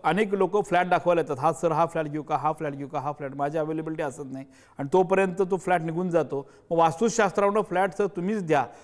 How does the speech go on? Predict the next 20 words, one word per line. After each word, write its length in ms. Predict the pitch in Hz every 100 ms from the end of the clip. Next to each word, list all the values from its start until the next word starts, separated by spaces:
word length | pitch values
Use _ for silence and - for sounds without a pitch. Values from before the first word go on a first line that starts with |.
| -
अशा 220 | 147 151 233
पद्धतीने 340 | 214 190 196
लोकांची 380 | 175 170 180 185
मागणी 340 | 160 143 180
आल्यामुळं 520 | 208 160 143 123 135 - - _
दोन 240 | 123 165 202
हजार 180 | 208 202
आठपासून 500 | 196 202 226 185 214
हे 80 |
करणार 340 | 214 202 185 190
होतो, 160 | 190 190
मी 140 | 208 196
थांबलो. 460 | 143 151 185 139 - - _ -
एक 180 | 170 147
ब्रँड 280 | 160 202 202
एस्टॅब्लिश 420 | 202 196 190 170
होणं 240 | 185 180
गरजे-, 340 | 160 147 147 147
गरजेचं 400 | 139 151 151
आहे. 80 | 135